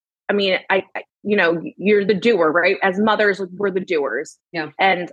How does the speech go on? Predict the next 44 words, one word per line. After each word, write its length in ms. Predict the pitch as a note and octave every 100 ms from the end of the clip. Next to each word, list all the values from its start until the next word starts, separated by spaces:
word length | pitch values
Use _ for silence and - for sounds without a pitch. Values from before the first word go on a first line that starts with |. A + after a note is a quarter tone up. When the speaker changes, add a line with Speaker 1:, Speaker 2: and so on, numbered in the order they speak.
| -
Speaker 1:
I 80 | A#3+
have 120 | A3+
a 40 |
fabulous 440 | E3+ G3 E3 D#3+ D#3
husband. 340 | D3+ F3 F#3
I 80 | E3+
feel 100 | G3
like 120 | E3+ D#3
you 120 | E3+
do 160 | D#3
too. 340 | D3+ D#3+ D3+ F#3 - _
Speaker 2:
Yeah. 60 | F#3+
Speaker 1:
He 80 | A#3+
does 160 | B3+
a 60 | F#3+
lot, 320 | D#3 D#3+ C3 -
but, 80 | G#3+
like, 180 | F#3+ F3+
he's 180 | - G#3+
not 180 | G#3+ G3
mom, 300 | E3+ C#3+ B2 _ _ _ _
Speaker 2:
No. 80 | G#3+
Speaker 1:
you 80 | G3
know? 300 | F#3 F3+ G3+ _ _
Speaker 2:
No, 140 | D#4+ G#3
well, 220 | F#3 A3
and 80 | G#3+
Speaker 1:
So 60 |
a 20 | A#3+
Speaker 2:
that's, 80 | A3+
Speaker 1:
lot 160 | B3+
of 80 | E4
Speaker 2:
that's 120 | C#4
Speaker 1:
this 120 | - _
Speaker 2:
the 60 | E3+
big 200 | E3 -
thing, 280 | A3+ F3 C#3
the 100 | C#3+
default 480 | D#3+ G3 F#3 C#3 -
parent. 280 | D3 A#2
You're 160 | D3 E3+
the 80 | D#3
default 360 | F3 D#3 B2
parent. 240 | - B2